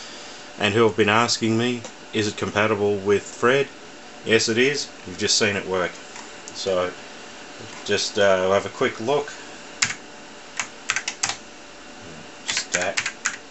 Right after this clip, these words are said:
Um,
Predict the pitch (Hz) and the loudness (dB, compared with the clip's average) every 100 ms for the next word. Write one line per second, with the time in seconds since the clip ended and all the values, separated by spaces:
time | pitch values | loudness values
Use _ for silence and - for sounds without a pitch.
0 | - - - - - - - - - - | -18 -12 -6 -4 -4 -6 -8 -12 -8 -8
1 | - - - - - - - - - - | -4 -6 -6 -10 -16 -16 -16 -16 -16 -16
2 | - - - - - - - - - - | -16 -16 -16 -16 -16 -16 -16 -16 -16 -16
3 | - - - - - - - - - 90 | -16 -14 -14 -14 -14 -16 -16 -16 -6 2
4 | 98 95 92 92 90 | 2 2 0 -2 -4